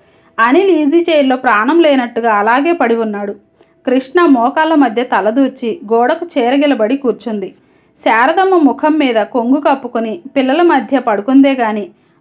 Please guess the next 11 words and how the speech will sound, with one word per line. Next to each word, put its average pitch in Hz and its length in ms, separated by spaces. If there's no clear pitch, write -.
ఆమె 269 220
కంటికి 294 440
నిద్ర 254 300
లేదు. 208 320
"రేపు 240 260
పది 226 260
గంటల 226 320
వరకు 277 480
నీ 262 200
కొడుకు 262 340
వచ్చి 277 400